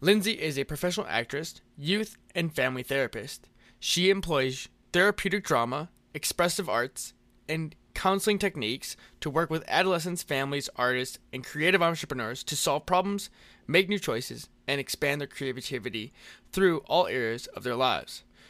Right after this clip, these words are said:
She continues to train as a registered drama therapist in community mental health. She's worked with several nonprofit organizations based in the United States and Europe to address mental health and behavioral health through expressive arts,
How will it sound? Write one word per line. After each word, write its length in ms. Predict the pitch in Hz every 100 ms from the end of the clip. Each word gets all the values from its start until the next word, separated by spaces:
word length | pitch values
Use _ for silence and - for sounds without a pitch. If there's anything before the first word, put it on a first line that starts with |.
| - -
She 200 | - -
continues 500 | - 180 214 226 240
to 100 | 240
train 380 | 208 151 127 120 _ -
as 160 | 156
a 80 | 139
registered 480 | 127 165 175 202 202
drama 460 | 160 143 151 151 165
therapist 520 | 147 131 135 139 -
in 140 | - 135
community 320 | - 156 160
mental 300 | 147 135 127
health. 400 | 123 98 - - _ - -
She's 260 | - 156 131
worked 220 | 170 175
with 120 | 156
several 260 | - 190 214
nonprofit 540 | 170 147 139 135 143
organizations 680 | 131 127 131 147 143 123 -
based 280 | - 175 165
in 60 |
the 60 | 165
United 120 | 151
States 300 | 156 139 - -
and 140 | 120
Europe 360 | 120 135 - - - - -
to 80 | 160
address 260 | 160 160
mental 280 | 156 156 180
health 380 | 165 127 151 - _ _ _
and 180 | 127 135
behavioral 440 | 135 131 143 143
health 300 | 131 120 123 - - - - -
through 240 | - 143 -
expressive 460 | 143 - 160 160 -
arts, 380 | 123 139 -